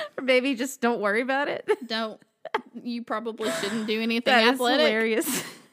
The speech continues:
Speaker 2: I don't know.
Speaker 1: <laughs> I'm
Speaker 2: Church,
Speaker 1: sorry.
Speaker 2: I think I was getting cocky.
Speaker 1: Yeah,
Speaker 2: I think
Speaker 1: maybe.
Speaker 2: I was, 'cause in my, I'm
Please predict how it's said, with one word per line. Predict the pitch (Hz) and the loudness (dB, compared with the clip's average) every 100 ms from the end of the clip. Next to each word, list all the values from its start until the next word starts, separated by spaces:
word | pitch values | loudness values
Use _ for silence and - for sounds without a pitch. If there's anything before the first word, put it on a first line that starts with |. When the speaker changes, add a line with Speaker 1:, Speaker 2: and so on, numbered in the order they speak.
| _ _ _ _ _ - | _ _ _ _ _ -8
Speaker 2:
I | 226 453 | -6 0
don't | 415 302 | 2 2
know. | 277 330 320 - - 247 - _ | 2 0 0 -2 -4 -6 -10 _
Speaker 1:
<laughs> | _ - | _ -12
I'm | - 640 - - - 480 | -10 -8 -12 -14 -10 0
Speaker 2:
Church, | 359 392 | 2 4
Speaker 1:
sorry. | 392 370 | 2 0
Speaker 2:
I | 349 | 0
think | 339 453 554 - | 0 0 0 -2
I | 240 | 0
was | 220 | 0
getting | 226 202 | 0 -2
cocky. | 202 165 - - - _ _ _ _ _ _ - | -2 -4 -4 -14 -16 _ _ _ _ _ _ -4
Speaker 1:
Yeah, | 180 160 175 - | -4 -2 -8 -2
Speaker 2:
I | 233 262 | 0 2
think | 254 302 | 2 4
Speaker 1:
maybe. | |
Speaker 2:
I | 349 | 4
was, | 247 | 2
'cause | 294 254 | 2 0
in | - 370 | 0 2
my, | 440 | 2
I'm | 427 | 2